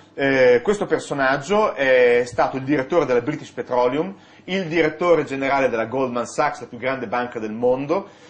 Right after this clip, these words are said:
è stato il rettore dell'università della London School of Economics, che è una delle fucine, più grandi fucine, eh, dei, di ministri dell'economia della terra, è stato rappresentante speciale per l'onu, è stato direttore generale dell'Organizzazione Mondiale del Commercio,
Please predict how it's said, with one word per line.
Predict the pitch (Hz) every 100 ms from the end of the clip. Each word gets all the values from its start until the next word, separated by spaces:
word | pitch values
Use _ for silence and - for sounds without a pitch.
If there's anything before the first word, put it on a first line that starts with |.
| -
è | 147 143
stato | - 175 170 147
il | 175 160
rettore | 147 156 - 196
dell'università | 170 151 143 135 135 - 143
della | 127 127
London | 127
School | - 151 135
of |
Economics, | 113 123 113 110 113 - - _ -
che |
è | 135
una | 127
delle | 120
fucine, | 117 123 - 170 170 156
più | -
grandi | 113 139
fucine, | 135 113 - 143 135
eh, | 123 120 113
dei, | 117 120
di | 120
ministri | 117 151 151
dell'economia | 127 117 127 127 123
della | 110 107
terra, | - 151 156 196 214 - - -
è |
stato | 143 165 156
rappresentante | 139 135 131 135 143 127
speciale | - 131 135 123
per | 135
l'onu, | 151 185 214 220
è |
stato | 208 139
direttore | 117 143 240 220 208 214 190
generale | 160 175 175 170
dell'Organizzazione | 156 156 147 151 135 165
Mondiale | 156 147 151 147
del | 143
Commercio, | 139 139 131 101 - 92